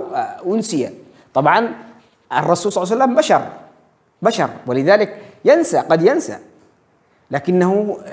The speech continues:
لا ي-، يذكر أو يأتي أحد من يذكره. ولذلك بعض الأح-، يعني، آه، القصص أن، أنه قرأ في،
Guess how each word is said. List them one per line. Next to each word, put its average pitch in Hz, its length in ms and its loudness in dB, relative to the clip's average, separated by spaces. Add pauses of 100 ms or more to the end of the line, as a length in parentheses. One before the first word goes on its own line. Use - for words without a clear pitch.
(120)
لا 160 140 0
ي-، - 280 -4 (520)
يذكر 180 640 2 (120)
أو 175 160 6
يأتي - 360 2
أحد 175 260 -2
من 170 140 0
يذكره. 160 400 -2
ولذلك 160 520 0
بعض 175 240 -2
الأح-، 160 920 -2 (100)
يعني، 147 540 2
آه، 123 680 0
القصص 165 640 -2
أن، 151 180 2
أنه 165 840 -2
قرأ 160 520 6 (1120)
في، 135 580 2